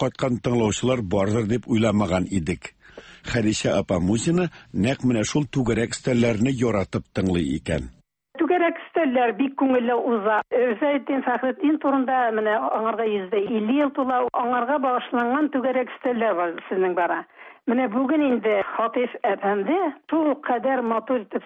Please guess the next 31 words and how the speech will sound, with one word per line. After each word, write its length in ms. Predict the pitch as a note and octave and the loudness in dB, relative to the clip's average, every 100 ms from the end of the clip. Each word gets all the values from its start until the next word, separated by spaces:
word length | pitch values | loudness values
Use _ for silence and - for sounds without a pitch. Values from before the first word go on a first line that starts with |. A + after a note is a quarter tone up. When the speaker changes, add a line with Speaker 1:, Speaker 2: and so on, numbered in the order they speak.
| - | -6
Speaker 2:
сөйләде. 560 | A#3 G#3+ G3+ C4 C#4 A3+ | -2 0 0 0 0 0
Ул 220 | D4 C#4+ C4 | 0 0 -2
татар 380 | - A3+ C#4+ C#4 | -6 -4 -2 -2
теленең 460 | - C4 B3+ C4+ B3 | 0 0 2 2 0
шул 300 | - - C#4+ C#4 | -2 0 0 0
кадәр 320 | - A3+ C4 A#3+ | -4 0 0 0
ләззәтен 640 | A#3+ C4 G#3 C#4 C#4 C4 G#3+ | 0 -2 -2 -2 0 0 2
биреп, 300 | F#3+ E3 - - | 0 0 -4 -8
шул 160 | D4 C#4 | -6 -4
кадәр 240 | C#4 A3 | -2 -2
матур 320 | A#3+ A#3+ A#3+ A#3+ | -2 -2 0 -2
итеп 220 | A#3 A#3+ | -2 -2
алып 160 | A3+ G#3+ | -2 0
бардыгыз, 420 | A3+ G#3+ A#3+ A#3+ G3 | -4 -2 -2 -2 -4
бик 160 | A3+ - | -6 -2
зур 160 | B3 | -2
рәхмәт. 400 | A3+ A3 D4 E4+ | 0 0 0 -2
Ә 220 | - - B3+ | -2 -2 0
радиодан 540 | C4+ D4+ D#4 D4 D#4 | 0 2 0 0 -2
һәрвакыт 480 | C4+ B3 A#3 - C#4 | -2 0 -2 -4 -8
безнең, 380 | C#4 A3+ A#3 A#3+ - | -4 -2 0 -2 -4
ә, 140 | A#3+ G#3+ A#3 | -2 0 0
алып 220 | A3+ A3 G#3+ | 0 0 -2
баручылар 480 | G#3+ G3+ B3+ C4 C#4 | -2 -2 0 0 0
күбесе 380 | B3 A3 - C#4+ A3+ | -4 -4 0 0 2
әйтәләр: 340 | A3+ G#3+ G3 - - | 0 0 0 -4 -2
«Милләт 400 | B3 C4+ C4 A3 | 0 2 0 0
бетә, 300 | A3 D#4+ F4 E4+ | -4 0 0 0
татар 320 | A#3+ B3 A#3 | -2 0 0
милләте 400 | A#3 A3 G#3+ G#3 G3 | 0 0 -2 -4 -8
бетә, 220 | - D4+ | -2 0